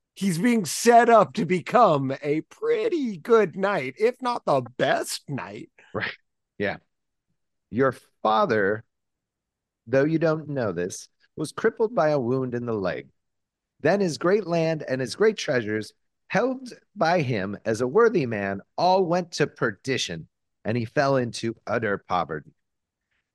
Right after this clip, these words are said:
Speaker 2: And after the death of King Uther Pendragon, the
Speaker 1: Uh-huh.
Speaker 2: father of good King Arthur," you know?
Speaker 1: Okay,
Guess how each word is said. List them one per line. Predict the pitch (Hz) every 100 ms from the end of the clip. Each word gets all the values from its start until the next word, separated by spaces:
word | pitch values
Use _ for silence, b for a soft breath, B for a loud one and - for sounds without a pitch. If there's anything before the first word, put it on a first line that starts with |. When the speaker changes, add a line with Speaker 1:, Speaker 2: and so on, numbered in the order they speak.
| _
Speaker 2:
And | 85 87
after | - 117 127 131
the | 120 120
death | 135 135 -
of | 95 85
King | - 131 123 -
Uther | 151 160 175 151
Pendragon, | - 156 160 135 113 98 98 113 185 _ _ _ _ _ _
the | 90 -
Speaker 1:
Uh-huh. |
Speaker 2:
father | 156 139 117 151
of | 143 -
good | 156 147
King | - 160 156
Arthur," | 113 107 120 233 - _
you | 95
know? | 95 120 -
Speaker 1:
Okay, | 165 160 - 135 143